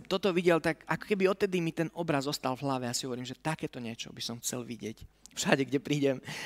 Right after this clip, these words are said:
A takéto niečo, verím, že by mohlo byť a malo byť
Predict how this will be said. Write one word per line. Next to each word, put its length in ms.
A 40
takéto 400
niečo, 240
verím, 200
že 120
by 80
mohlo 320
byť 240
a 40
malo 280
byť 120